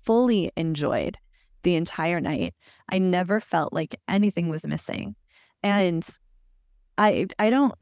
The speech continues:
I think that, you know, a big part of that is that there was just no alcohol present. So I didn't have it in my face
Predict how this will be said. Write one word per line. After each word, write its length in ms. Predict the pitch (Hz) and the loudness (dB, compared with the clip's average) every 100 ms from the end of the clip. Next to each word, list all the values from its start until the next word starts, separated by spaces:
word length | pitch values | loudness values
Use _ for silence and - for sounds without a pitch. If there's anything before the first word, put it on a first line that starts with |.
| - _ | -14 _
I 120 | - 226 | -2 -2
think 400 | - 277 285 233 | 2 2 2 2
that, 180 | 262 | 2
you 80 | 233 | 2
know, 160 | 247 240 | 2 2
a 220 | 226 - | 0 -2
big 200 | 254 240 | 0 0
part 180 | 262 339 | 0 0
of 60 | |
that 140 | 254 190 | 2 0
is 140 | 190 | 0
that 140 | 202 208 | -2 0
there 100 | 240 | 2
was 160 | 269 | 2
just 160 | 240 - | -2 -2
no 100 | 240 | -2
alcohol 360 | 220 214 202 208 | 0 0 0 2
present. 480 | 226 254 - - | 2 2 -2 -8
So 180 | - 240 - | -4 -2 0
I 200 | 208 233 | 0 2
didn't 320 | 254 220 220 _ - | 2 0 -2 _ -12
have 280 | - 214 202 | -2 0 2
it 100 | - | 2
in 220 | 202 202 | 2 2
my 140 | 185 | 0
face 540 | - 226 180 - - | 0 0 0 -4 -10